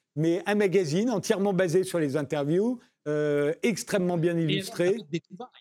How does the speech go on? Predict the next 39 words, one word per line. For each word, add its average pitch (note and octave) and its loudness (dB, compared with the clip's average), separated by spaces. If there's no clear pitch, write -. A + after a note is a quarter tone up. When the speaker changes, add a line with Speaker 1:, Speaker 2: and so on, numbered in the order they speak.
Speaker 2:
Voilà, C#3+ -10
parce - -6
que - -8
par F3+ -4
exemple, A3 -4
la D#3+ -4
première G#3+ -6
photo F#3+ -4
de D3+ -4
Robert D3 -4
Mapplethorpe, C#3+ -8
c'est - -4
dans, F#3 -8
c'est - -6
dans F#3 -6
Interview. E3 -6
C'est F3 0
Warhol G3 0
qui - -10
le D3 -6
découvre. D3+ -8
Il D#3 0
a E3 2
eu F3 0
l'idée G3 -4
de C3+ -6
faire, D3+ -4
de, C3+ -4
de E3+ -4
demander E3+ -2
à D3 -4
Truman E3 -6
Capote, E3 -6
à - -6
la B2 -8
fin D3+ -8
de D3+ -6
sa D3+ -6
vie, A#3 -8